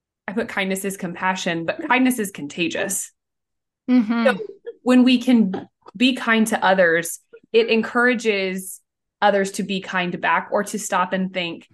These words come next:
Speaker 1: "How am I going to respond versus react?" And, um, as I've done all this work on myself over the last few years, responding versus reacting is such a big thing.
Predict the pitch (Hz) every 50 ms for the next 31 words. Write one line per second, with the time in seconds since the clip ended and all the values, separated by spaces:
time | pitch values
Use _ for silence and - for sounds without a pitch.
0 | _ _ _ _ - 226 220 214 214 208 196 185 185 185 180 180 180 180 - 190
1 | 175 147 165 170 165 - - 180 170 170 170 160 165 170 165 - - 160 151 -
2 | 160 160 143 - - 98 - - - - - _ _ _ _ _ _ _ _ _
3 | _ _ _ - 226 233 226 220 214 214 208 208 - - _ _ _ _ _ _
4 | _ _ _ - - - - 202 196 185 - 202 196 196 190 185 180 190 180 175
5 | 170 180 170 180 175 175 - - - _ _ - 165 165 175 175 175 - 170 170
6 | 165 156 151 156 - - 170 160 156 - 156 156 156 160 160 160 165 165 - -
7 | - 175 170 156 156 156 160 160 - - _ _ _ _ _ _ _ _ _ _
8 | _ _ _ _ _ _ _ _ _ _ - - - 196 190 190 190 202 190 180
9 | 185 185 180 180 175 175 - 175 180 175 170 160 165 - - 175 165 156 165 -
10 | - 170 165 - - 170 160 - - 165 151 151 147 - - _ - 165 151 147
11 | 147 156 156